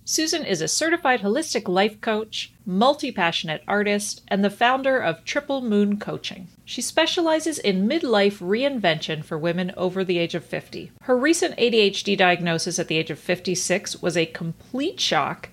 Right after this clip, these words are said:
and the missing piece of a complex puzzle. As an empty nester, a divorcee, and a domestic violence survivor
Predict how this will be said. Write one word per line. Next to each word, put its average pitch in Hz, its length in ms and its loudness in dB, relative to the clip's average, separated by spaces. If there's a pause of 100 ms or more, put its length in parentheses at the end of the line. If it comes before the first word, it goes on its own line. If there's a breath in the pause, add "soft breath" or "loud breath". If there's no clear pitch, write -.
and 220 160 4
the 233 60 4
missing 302 360 0
piece 202 280 0
of 170 120 -2
a 175 60 2
complex 196 680 -4
puzzle. - 380 -8 (240)
As 202 140 2
an 202 180 0
empty 330 340 0
nester, 247 680 0 (100)
a - 60 -10
divorcee, 196 880 2
and 175 180 -2
a 170 60 2
domestic 202 440 -2
violence 214 440 2
survivor 160 680 -2